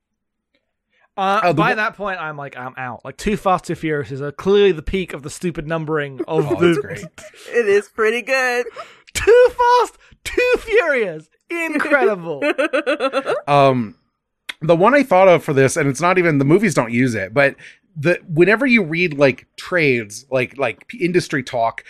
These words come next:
Speaker 2: they always refer to the T N G Star Treks as Star Trek seven through ten, and I always think that's really funny to me.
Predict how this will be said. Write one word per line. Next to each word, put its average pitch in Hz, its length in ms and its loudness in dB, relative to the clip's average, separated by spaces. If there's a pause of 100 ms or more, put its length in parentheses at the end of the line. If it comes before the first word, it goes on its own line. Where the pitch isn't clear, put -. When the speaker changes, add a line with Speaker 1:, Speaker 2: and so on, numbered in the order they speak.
(220)
Speaker 2:
they 165 120 0
always 190 280 4
refer 185 280 0
to - 80 -8
the 160 80 -6
T 160 200 -8
N 151 80 -2
G 151 140 -4
Star 165 240 -4
Treks 185 260 -6
as 135 80 -8
Star 143 200 -4
Trek 139 200 -8
seven 135 300 -4
through 131 120 -6
ten, 151 440 -4
and 139 100 -2
I 135 80 2
always 156 260 2
think 151 120 -2
that's 131 160 -6
really 110 240 -8
funny 98 320 -16
to - 120 -20
me. - 60 -18